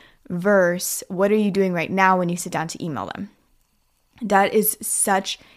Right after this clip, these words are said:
a game changer when we, when we look at the energy between those two things. And it's gonna really, really help you as you get into the space where you're like, "Oh, I really want to,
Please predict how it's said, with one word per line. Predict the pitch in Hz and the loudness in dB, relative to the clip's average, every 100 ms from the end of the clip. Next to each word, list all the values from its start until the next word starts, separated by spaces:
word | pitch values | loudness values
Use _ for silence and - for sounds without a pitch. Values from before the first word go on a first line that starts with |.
| _ - | _ -4
a | 190 185 170 | 0 0 -4
game | 185 - 175 170 196 | -10 -8 -6 -4 -4
changer | - 240 240 254 254 | 0 2 4 4 2
when | 202 | 0
we, | 180 175 _ - | -2 -6 _ -10
when | 202 196 | -4 -2
we | 185 | -2
look | 175 190 190 | 0 0 0
at | 202 196 | -4 -4
the | 175 | -8
energy | 165 170 180 208 | -6 -6 -4 -4
between | 190 175 180 175 | -4 -6 -6 -4
those | 165 170 - | -4 -6 -6
two | 190 175 175 - _ _ | -4 -4 -6 -12 _ _
things. | 147 156 226 285 - _ _ _ | -4 -2 -2 -2 -4 _ _ _
And | 214 202 | -2 0
it's | 185 | 0
gonna | 208 196 | 0 0
really, | 175 175 196 202 190 | -2 2 4 4 2
really | 190 180 | 0 0
help | 180 170 170 | -2 -4 -2
you | 208 | 0
as | 175 202 185 | 0 0 -4
you | |
get | 170 180 | -4 -4
into | - 175 180 - 185 175 170 170 - - _ _ | -4 -6 -4 -2 -2 -2 -2 -4 -10 -20 _ _
the | 175 | -10
space | 175 254 226 | 2 4 4
where | 190 | 2
you're | 185 165 | -2 -2
like, | 156 | 0
"Oh, | |
I | 175 | 0
really | 175 185 196 | 0 0 0
want | 185 165 | 0 -2
to, | - 160 | -4 -8